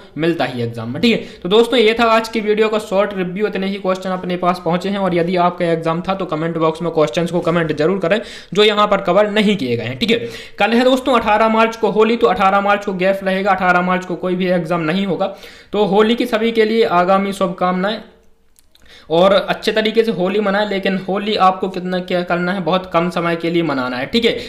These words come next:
मुश्किल से आधा घंटा, एक घंटा ही आपको एंजॉय करना है। इसके बाद में आपको क्या करना है, पढ़ाई करनी है। एक एक मिनट आपका कीमती है, यदि आने वाले दिनों में आपका एग्जाम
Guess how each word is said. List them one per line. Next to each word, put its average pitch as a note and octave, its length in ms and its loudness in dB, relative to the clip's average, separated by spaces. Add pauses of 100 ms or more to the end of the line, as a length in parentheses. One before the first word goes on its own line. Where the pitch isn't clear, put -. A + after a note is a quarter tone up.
(140)
मुश्किल F#3+ 320 -2
से G3+ 100 -2
आधा F3+ 280 4
घंटा, F#3+ 260 0
एक F3+ 200 0
घंटा F3+ 280 -2
ही F#3 180 -2
आपको E3+ 320 -2
एंजॉय E3+ 300 -2
करना E3 260 -2
है। F3+ 120 -4
इसके F3+ 200 -8
बाद D#3+ 200 0
में E3 120 -2
आपको D#3+ 180 -4
क्या E3 160 0
करना F3 260 -4
है, F3+ 100 -6
पढ़ाई F3 260 2
करनी C#3+ 240 -2
है। C#3+ 160 -6
एक F3+ 180 0
एक G3+ 140 -4
मिनट F#3+ 260 -2
आपका F3+ 320 -2
कीमती F3 420 -4
है, F#3+ 80 -2
यदि F3+ 140 -2
आने E3 300 -2
वाले D#3+ 240 2
दिनों D3+ 240 -2
में D3+ 100 -4
आपका C#3 260 -4
एग्जाम C#3 320 -6